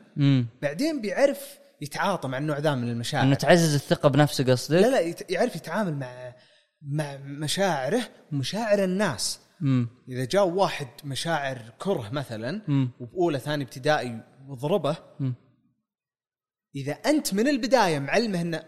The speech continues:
Speaker 2: "أوه، ترى المشاعر في شيء، أنت المشكلة منك، أنت، آه، ما أنت فاهم المشاعر ذي اللي قاعدة
Speaker 1: مم.
Speaker 2: تجيك"، بيقول، "أوه، شكل المشكلة مني"، بيصفقونه وبيروح يجلس.
Speaker 1: آه، فهمتك، إيه.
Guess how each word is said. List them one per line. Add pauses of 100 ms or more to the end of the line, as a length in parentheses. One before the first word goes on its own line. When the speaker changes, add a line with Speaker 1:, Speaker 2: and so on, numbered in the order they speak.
Speaker 2:
"أوه،
ترى
المشاعر
في
شيء، (840)
أنت
المشكلة
منك،
أنت،
آه، (340)
ما
أنت
فاهم
المشاعر
ذي
اللي
قاعدة
Speaker 1:
مم.
Speaker 2:
تجيك"، (500)
بيقول،
"أوه،
شكل
المشكلة
مني"،
بيصفقونه
وبيروح (580)
يجلس.
Speaker 1:
آه،
فهمتك،
إيه.